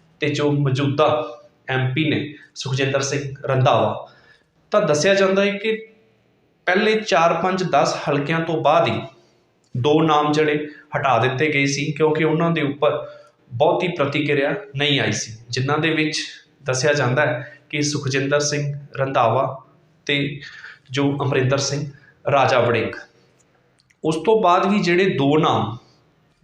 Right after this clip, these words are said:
ਦੇ ਉੱਪਰ ਜਿਹੜਾ ਸਰਵੇ ਕਰਵਾਇਆ ਗਿਆ ਬਾਕੀ ਹਲਕਿਆਂ ਦੇ ਵਿੱਚ, ਤਾਂ ਉਹਨਾਂ ਦੇ ਵਿੱਚੋਂ ਵੀ ਚਰਨਜੀਤ ਸਿੰਘ ਚੰਨੀ ਦਾ ਨਾਮ ਜਿਹੜਾ ਹੈ ਜ਼ਿਆਦਾ ਉੱਭਰ ਕੇ ਸਾਹਮਣੇ ਆਇਆ ਹੈ। ਉਸ ਦੇ ਕੁਝ ਕਾਰਨ ਵੀ ਨੇ।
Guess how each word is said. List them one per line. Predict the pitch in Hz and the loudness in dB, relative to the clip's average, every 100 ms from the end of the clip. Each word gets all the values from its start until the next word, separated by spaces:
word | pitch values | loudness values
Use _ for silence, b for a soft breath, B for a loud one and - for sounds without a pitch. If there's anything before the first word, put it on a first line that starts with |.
| - | -2
ਦੇ | |
ਉੱਪਰ | 160 156 160 156 | 0 2 0 2
ਜਿਹੜਾ | 156 160 | 2 2
ਸਰਵੇ | 151 131 143 147 | 0 0 0 0
ਕਰਵਾਇਆ | 143 131 135 147 | 0 2 2 2
ਗਿਆ | 139 120 120 B B B - | 0 -2 -6 B B B -2
ਬਾਕੀ | 127 127 - 151 147 - - | -2 0 -2 -4 -6 -8 -2
ਹਲਕਿਆਂ | 117 120 147 | 0 0 0
ਦੇ | 147 | 2
ਵਿੱਚ, | 147 139 143 - - | 0 0 -4 -8 -4
ਤਾਂ | 160 | 0
ਉਹਨਾਂ | 160 175 190 | 0 2 0
ਦੇ | 190 | 0
ਵਿੱਚੋਂ | 165 143 175 175 | -2 -2 0 2
ਵੀ | 131 113 B B B B _ | 0 -2 B B B B _
ਚਰਨਜੀਤ | 185 180 196 190 185 | 0 2 4 2 -2
ਸਿੰਘ | - 190 190 | -2 -2 -2
ਚੰਨੀ | 175 160 185 | -2 0 2
ਦਾ | 190 170 | 2 2
ਨਾਮ | 147 135 135 | 2 0 0
ਜਿਹੜਾ | 139 135 | -2 -4
ਹੈ | 135 - - | -6 -8 -8
ਜ਼ਿਆਦਾ | 127 131 131 | -2 2 2
ਉੱਭਰ | 143 131 117 - | 2 2 0 0
ਕੇ | 143 - B B - | -2 -8 B B -4
ਸਾਹਮਣੇ | - 160 160 135 | 0 2 2 0
ਆਇਆ | 110 107 | 0 -2
ਹੈ। | - - _ | -6 -14 _
ਉਸ | 143 143 | -6 -2
ਦੇ | 156 | -2
ਕੁਝ | 160 151 | -2 -4
ਕਾਰਨ | - 127 131 147 | 0 2 2 0
ਵੀ | 156 | -2
ਨੇ। | 147 151 | -2 -6